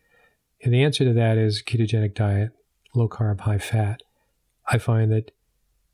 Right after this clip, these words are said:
C eight is just a very efficient fat to use. And so therefore it's in the mix. To me, I think it's very important to be in the mix.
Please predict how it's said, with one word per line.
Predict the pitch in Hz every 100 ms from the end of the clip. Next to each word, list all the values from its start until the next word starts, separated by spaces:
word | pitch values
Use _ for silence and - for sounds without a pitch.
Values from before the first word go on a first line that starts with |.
| _ _
C | - - 120 151
eight | 127 127 -
is | 120 104
just | 117 -
a | 113
very | 107 120 120 123 -
efficient | 123 - 127 110 113 117 - _ _ _ _ _
fat | - - 113 117 -
to | 127
use. | 120 156 117 107 -
And | -
so | 123
therefore | 110 120 - 123 113
it's | -
in | 120
the | 113
mix. | 143 117 -
To | 117
me, | 110 107
I |
think | 123 117
it's | -
very | 127 127
important | 123 - 160 127 107
to |
be | 110 104
in |
the | 101
mix. | 98 - -